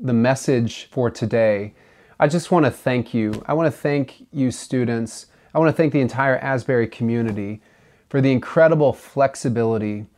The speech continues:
the collegiality, and the resilience that you have demonstrated over the last couple of months. These are extraordinary times. These are very unique circumstances. And this is a season unlike any other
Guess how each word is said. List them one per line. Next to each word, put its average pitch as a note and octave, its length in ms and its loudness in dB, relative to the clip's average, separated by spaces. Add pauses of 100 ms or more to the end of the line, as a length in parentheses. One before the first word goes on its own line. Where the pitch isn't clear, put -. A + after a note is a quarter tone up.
(220)
the B2+ 120 -2
collegiality, A#2 1040 0
and A#2 120 0
the A2+ 60 0
resilience A2+ 760 -2
that A2 160 -4
you A#2 100 0
have G#2 140 -4
demonstrated G#2+ 720 -4
over A2+ 200 -6
the G#2 60 -6
last G#2 400 -6
couple A2+ 260 -6
of G2+ 120 -4
months. G2+ 420 -8
These C3 300 2
are C3 240 4
extraordinary C3 880 -2
times. G#2+ 480 -10 (320)
These C3 180 0
are B2+ 80 2
very B2 460 4
unique B2 340 0
circumstances. G#2+ 1000 -8 (400)
And B2+ 100 4
this C#3+ 140 2
is C3 120 2
a C#3+ 80 4
season D3+ 680 4
unlike C3+ 600 0
any C#3+ 340 2
other A#2 460 -4